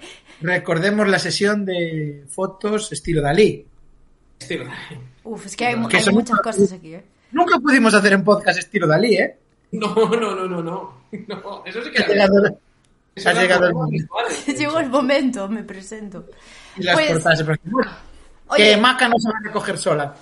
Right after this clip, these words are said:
Speaker 3: Eh, no, no, pero os iba a decir, ¿os parece que cerremos con un clásico? Yo creo que esto,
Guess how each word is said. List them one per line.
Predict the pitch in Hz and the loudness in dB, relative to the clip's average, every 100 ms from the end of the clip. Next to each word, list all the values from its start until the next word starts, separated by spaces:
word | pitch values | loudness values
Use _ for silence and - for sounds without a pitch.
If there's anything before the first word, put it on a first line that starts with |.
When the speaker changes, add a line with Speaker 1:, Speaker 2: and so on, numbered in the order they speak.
| - - | -12 0
Speaker 3:
Eh, | 269 240 | 2 4
no, | 302 381 | 6 8
no, | 381 330 240 | 8 8 8
pero | 320 294 | 6 8
os | 302 294 | 6 6
iba | 370 | 4
a | 349 | 0
decir, | 302 302 254 - | 0 -2 -2 -2
¿os | 262 | -2
parece | 269 269 269 277 | 0 -2 -2 -4
que | 311 311 | -4 -4
cerremos | 294 277 277 269 254 - | -4 -4 -2 -4 -6 -4
con | 269 254 | -4 -2
un | 262 | -4
clásico? | 254 262 262 233 | -2 -4 -4 -6
Yo | 240 | -6
creo | 240 262 | -6 -6
que | |
esto, | 269 262 240 - | -6 -4 -4 -6